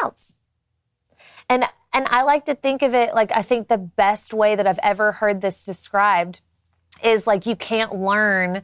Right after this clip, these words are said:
or get better at swimming from reading a book or driving, right? Like, you can't, you can't learn. Same thing with online business. You can't do,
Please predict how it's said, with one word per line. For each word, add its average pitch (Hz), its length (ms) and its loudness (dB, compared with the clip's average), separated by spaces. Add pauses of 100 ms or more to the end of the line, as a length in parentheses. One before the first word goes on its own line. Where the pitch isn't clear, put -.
(380)
or 226 140 4
get 190 260 0
better 214 240 4
at - 140 -2
swimming 202 460 0
from 190 240 -4
reading 180 300 0
a 180 60 0
book - 580 -4 (840)
or 240 160 4
driving, 208 680 0
right? 196 240 2
Like, 202 160 0
you 214 100 -6
can't, 233 480 -2 (140)
you 196 160 -8
can't - 260 -4
learn. 208 240 -2
Same 254 420 0
thing 240 200 -2
with 220 120 -2
online 196 300 0
business. - 600 -6 (420)
You 214 100 -2
can't 240 260 -4
do, - 100 -6